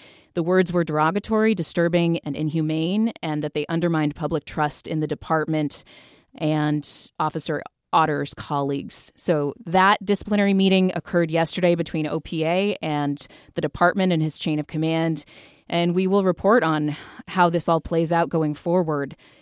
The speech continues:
Lalita Upala or any of my guests, would you like to have one last thought here before we go about your hopes for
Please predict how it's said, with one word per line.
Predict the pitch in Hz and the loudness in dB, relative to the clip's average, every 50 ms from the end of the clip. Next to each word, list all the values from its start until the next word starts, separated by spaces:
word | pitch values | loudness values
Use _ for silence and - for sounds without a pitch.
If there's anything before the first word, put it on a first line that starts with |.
| _ _ _ _ _ | _ _ _ _ _
Lalita | 196 196 208 214 233 240 254 262 - | 0 2 4 4 6 6 6 4 4
Upala | - - - 202 202 214 226 226 240 - - | 0 -2 2 4 6 6 8 8 6 6 6
or | 190 180 170 - - | 4 2 2 2 -2
any | 196 196 208 220 233 233 226 - - | -2 0 2 2 4 2 2 2 0
of | 185 180 180 | -2 0 0
my | 185 175 165 | 0 0 0
guests, | 170 180 180 175 - - - - - - _ _ _ _ | 0 0 0 0 0 -2 -4 -6 -6 -6 _ _ _ _
would | - 180 190 202 185 | -2 4 4 4 6
you | 208 247 233 | 6 4 4
like | 226 226 220 | 4 4 2
to | - 220 | 0 0
have | 208 208 208 196 180 - - | 2 2 2 2 0 -4 -8
one | - 175 175 190 202 214 | -8 -2 0 2 4 4
last | 214 202 190 190 185 - - | 2 2 2 0 0 0 2
thought | 202 190 185 - | 2 2 2 2
here | - 208 185 | 2 0 0
before | 170 175 160 - 185 170 | 0 0 -2 0 0 0
we | 165 170 | 0 2
go | 160 170 165 160 156 156 - | 2 2 2 2 2 0 -2
about | 165 151 160 156 151 147 - _ _ _ | -2 -2 -2 -2 -2 -2 -6 _ _ _
your | 165 185 196 | -2 0 0
hopes | 180 - 190 180 160 - - - - - | 0 0 2 2 2 0 -2 -4 -6 -6
for | - - 170 156 151 151 151 147 147 - | -4 -4 -4 -2 -2 -2 -2 -2 -4 -4